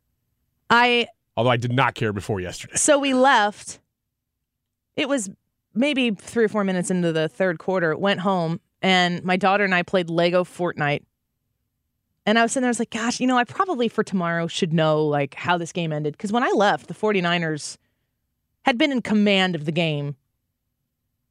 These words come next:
Speaker 1: the whole time. And I turned my phone on, YouTube T V on my phone, right before first and ten, fifteen minutes of overtime, nineteen nineteen.
Speaker 2: Oh, yeah.
Speaker 1: And I was like, "Oh." So then I set my phone up and we kinda watched towards the end.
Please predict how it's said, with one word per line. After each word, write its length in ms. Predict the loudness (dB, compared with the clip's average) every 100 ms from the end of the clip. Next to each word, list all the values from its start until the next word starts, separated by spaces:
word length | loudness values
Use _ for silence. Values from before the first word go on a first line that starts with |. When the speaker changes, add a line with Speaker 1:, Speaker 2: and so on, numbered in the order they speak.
| _ _ _ _ _ _ _ _ _ _ -2
Speaker 1:
the 120 | 2
whole 180 | 2 2
time. 380 | 2 0 -2 -8 _ _ _ _ _ _
And 140 | 2 4
I 140 | 2 -2 -6
turned 320 | 0 0 2
my 160 | 0
phone 460 | 0 2 2 2 0
on, 400 | 0 0 -2 -8 _ _ _ -2
YouTube 280 | -2 -2 -2
T 120 | 0
V 140 | 2 0
on 60 |
my 100 | 0
phone, 400 | -2 -2 0 -2 -8 _ _ _ -4
right 380 | 2 4 4 2
before 600 | -4 -2 0 2 2 -2 -2
first 360 | 0 0 0
and 140 | -4 0
ten, 460 | 0 0 -4 -10 _ _ _ _ _
fifteen 320 | -4 -2 -4
minutes 260 | -2 -4 -4
of 80 | -4
overtime, 360 | -6 -10 -16 _ _ _ -8
nineteen 320 | -6 -4 -2
nineteen. 300 | 0 2 2
Speaker 2:
Oh, 40 |
yeah. 60 | 0 0
Speaker 1:
And 100 | 2
I 40 |
was 100 | 4
like, 200 | 2 0 _ _ -2
"Oh." 480 | 0 2 0 -2 -8 _ _ _
So 140 | -4 -2
then 120 | 2
I 100 | 0
set 180 | 0 0
my 120 | 0
phone 200 | 0 0
up 140 | 0
and 80 | 0
we 80 | -2
kinda 300 | 0 0 2
watched 340 | 2 0 -2
towards 220 | -4 -4
the 100 | -2
end. 240 | -2 -2